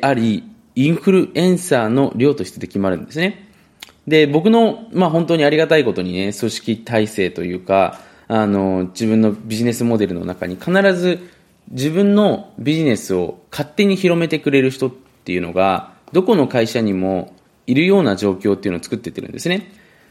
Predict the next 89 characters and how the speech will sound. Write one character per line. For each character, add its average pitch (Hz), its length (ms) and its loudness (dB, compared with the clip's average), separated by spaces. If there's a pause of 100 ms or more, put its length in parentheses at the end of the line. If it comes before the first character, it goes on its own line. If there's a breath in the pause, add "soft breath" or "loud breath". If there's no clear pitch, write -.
(100)
ま 156 80 2
あ、 - 20 6
要 208 60 4
す 233 120 2
る 202 80 4
に 120 80 2
ね、 104 280 0
ま 117 80 2
あ、 - 20 -6
こ 156 120 4
う - 20 4
い - 20 4
う - 20 2
こ 147 120 2
と、 135 180 2
例 180 140 2
え - 20 2
ば 135 80 4
恋 143 160 0
愛 185 140 2
で 185 80 0
う - 20 2
ま 190 140 0
く 123 80 -2
い 107 60 0
く 117 100 -6
人 - 140 -6
も 90 100 -6
そ 113 100 -4
う 110 60 2
な 90 80 -2
ん 82 80 -6
で 82 60 -10
す - 100 -16
け 85 60 -6
れ 82 60 -6
ど 87 80 -6
も、 98 320 -4 (380 loud breath)
そ - 140 0
の 269 100 6
人 214 160 0
が 131 100 4
恋 135 180 2
愛 143 120 2
で 139 100 4
う 156 40 0
ま 151 120 0
く 120 60 -4
い 95 60 -4
か 110 120 -4
な 120 120 0
く - 60 -16
て 92 100 -6
も、 101 340 -2
そ - 160 -6
の 214 140 0
人 190 240 -4
の 180 400 0 (500)
周 143 280 2
り 185 80 2
に、 202 280 -2 (240)
そ 139 120 -6
の、 113 200 0 (240)
あ 123 80 0
な 160 140 2
た 139 100 2
の 98 100 -2
こ 104 120 -8
と 95 100 -4
を - 200 -8
勝 143 160 -4
手 180 160 -2
に 180 100 0
紹 170 180 -2
介 160 160 4
し 156 60 -10
て 151 80 -6
く 143 100 0
れ 139 80 4
る 135 380 0
人 135 180 -2
が 90 80 2
い 85 80 -4
た 101 120 2
ら、 90 360 0 (300 loud breath)
自 113 80 -4
動 180 180 4
的 190 240 -2
に 185 380 0